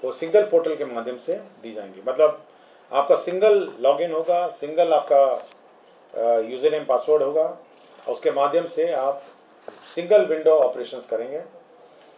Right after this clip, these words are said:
और किसी भी प्रकार का लाभ के लिए आपको वहाँ एक ही जगह पर register करना पड़ेगा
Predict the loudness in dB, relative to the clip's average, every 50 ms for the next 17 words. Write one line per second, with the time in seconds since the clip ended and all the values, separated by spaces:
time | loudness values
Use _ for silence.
0 | _ _ _ -20 _ _ _ 0 4 6 6 6 4 2 -2 -6 -8 -4 -2 -2
1 | -2 0 0 -2 0 2 2 4 4 4 4 4 2 4 4 6 4 4 4 0
2 | -6 -16 -20 _ _ _ _ _ _ _ _ _ _ _ _ _ _ _ _ _
3 | _ _ _ _ _ _ _ _ _ _ _ -4 0 4 6 6 6 6 4 2
4 | 2 4 4 4 4 2 0 -2 -4 -4 -6 -8 0 2 2 4 4 2 2 0
5 | -2 -4 -6 -4 -2 -2 -2 -2 -2 -2 -2 -2 -2 -2 -2 -4 -6